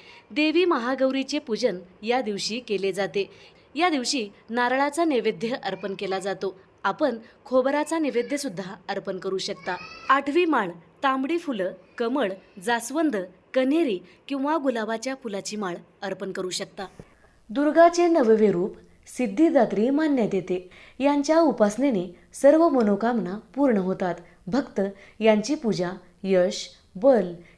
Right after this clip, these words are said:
कीर्ती आणि धनप्राप्तीसाठी करतात. एकोणीस ऑक्टोबर, वार शुक्रवार, माळ नववी. या दिवशी जांभळ्या रंगाचे वस्त्र परिधान करून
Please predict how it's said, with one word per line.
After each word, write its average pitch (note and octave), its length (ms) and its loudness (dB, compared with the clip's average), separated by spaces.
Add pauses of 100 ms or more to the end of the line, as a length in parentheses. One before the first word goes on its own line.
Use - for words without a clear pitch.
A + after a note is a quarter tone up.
कीर्ती A3 580 2 (220)
आणि C4 300 2
धनप्राप्तीसाठी A3+ 1000 0
करतात. F3+ 380 -4 (340)
एकोणीस D#4+ 460 4
ऑक्टोबर, G3+ 420 2 (240)
वार A3 260 2
शुक्रवार, G3 540 -2 (240)
माळ G#3 280 0
नववी. G3 420 0 (360)
या D#4+ 160 2
दिवशी E4+ 340 2
जांभळ्या B3+ 440 0
रंगाचे A3+ 400 -2
वस्त्र G#3+ 400 -2
परिधान A#3+ 440 0
करून A3+ 280 0